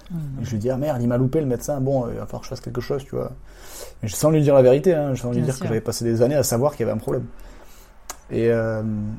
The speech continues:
Speaker 2: et du coup, bah, on a été voir un autre, euh, chirurgien qui m'a dit, « Non, mais là, il faut arrêter de chercher, c'est la circoncision qu'il vous faut. »
Speaker 1: Mais c'est ce que j'allais
Speaker 2: Dans la
Speaker 1: dire,
Speaker 2: situation
Speaker 1: finalement,
Speaker 2: où
Speaker 1: c'est ce
Speaker 2: c'est,
Speaker 1: qu'il
Speaker 2: bah
Speaker 1: faut
Speaker 2: oui, il faut,
Speaker 1: automatiquement.
Speaker 2: faut enlever la peau, en fait. C'est la peau qui pose problème, tac, on l'enlève.
Speaker 1: Bien
Speaker 2: Il y aura
Speaker 1: sûr.
Speaker 2: plus d'hygiène, vous aurez, vous aurez plus de problèmes de décalotage.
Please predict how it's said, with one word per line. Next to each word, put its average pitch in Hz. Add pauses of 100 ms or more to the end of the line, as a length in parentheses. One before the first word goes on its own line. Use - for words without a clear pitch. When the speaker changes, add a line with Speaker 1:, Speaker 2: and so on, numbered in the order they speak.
Speaker 2:
et 135
du 117
coup, 165
bah, 139
on 120
a 120
été 123
voir 120
un 120
autre, 131
euh, 110
chirurgien 110
qui 131
m'a 120
dit, « 120
Non, 117
mais 104
là, 139
il 117
faut -
arrêter 104
de 127
chercher, -
c'est 120
la -
circoncision 135
qu'il 113
vous 110
faut. » 107
Speaker 1:
Mais 170
c'est 170
ce 160
que 175
j'allais 160
Speaker 2:
Dans 113
la 110
Speaker 1:
dire, 107
Speaker 2:
situation 127 (100)
Speaker 1:
finalement, 123
Speaker 2:
où 113
Speaker 1:
c'est -
ce 170
Speaker 2:
c'est, 160
Speaker 1:
qu'il 123
Speaker 2:
bah 117
Speaker 1:
faut 131
Speaker 2:
oui, 160
il 131
faut, 143
Speaker 1:
automatiquement. 110
Speaker 2:
faut 117
enlever 131
la 151
peau, 196
en 143
fait. -
C'est -
la 113
peau 156
qui 135
pose 123
problème, 147
tac, 165
on 131
l'enlève. 151 (160)
Speaker 1:
Bien 147
Speaker 2:
Il -
y -
aura 110
Speaker 1:
sûr. -
Speaker 2:
plus 147
d'hygiène, 151
vous 120
aurez, 117 (100)
vous 117
aurez 113
plus 151
de -
problèmes 143
de 131
décalotage. 127